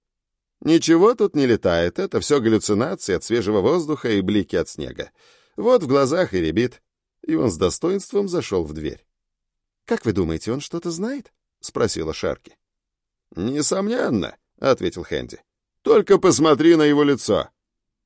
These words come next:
Но развить эту тему глубже нам не удалось, потому что за нами приехал брат Дороти на небольшом автобусе. И после этого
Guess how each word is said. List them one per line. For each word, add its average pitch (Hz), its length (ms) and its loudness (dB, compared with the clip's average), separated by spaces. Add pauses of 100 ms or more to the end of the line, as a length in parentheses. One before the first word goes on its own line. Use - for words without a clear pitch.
(160)
Но 202 240 -4
развить 143 380 0
эту 120 180 -4
тему 101 320 0
глубже 165 460 -2
нам 107 340 -2
не 85 80 -2
удалось, 76 500 -6 (380)
потому 208 280 0
что 202 180 -2
за 156 140 0
нами 180 240 0
приехал 156 400 0
брат 104 280 0
Дороти 123 340 0
на 107 80 -2
небольшом 104 460 -2
автобусе. - 560 -8 (560)
И 104 120 2
после 92 400 -2
этого 185 460 -4